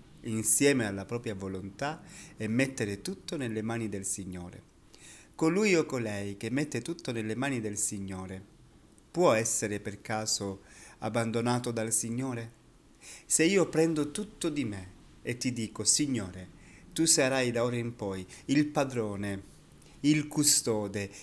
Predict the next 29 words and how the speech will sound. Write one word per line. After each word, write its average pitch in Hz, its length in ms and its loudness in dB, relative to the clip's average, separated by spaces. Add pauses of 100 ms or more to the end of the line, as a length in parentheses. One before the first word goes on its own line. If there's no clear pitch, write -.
il 160 280 4
governante, 110 1080 0 (200)
il 185 320 0
timoniere, 113 1000 -2 (360)
il 196 300 6
responsabile 160 960 4
della 117 320 0
mia 123 200 -2
vita", 104 440 -10 (960)
può 190 180 6
forse 127 440 0
il 110 120 -2
Signore, 107 800 -2 (560)
che 110 120 0
è 107 40 4
abbastanza 104 680 -2
serio, 98 340 -4
sapete, 98 580 -8 (260)
non 107 300 -2
come 107 260 -2
alcuni 104 380 -4
uomini, 104 640 -2 (420)
può 202 140 6
forse 156 440 0
il 127 120 0
Signore 123 580 -2
dimenticarsi 107 800 -6
di 107 100 -6
me? 127 240 -8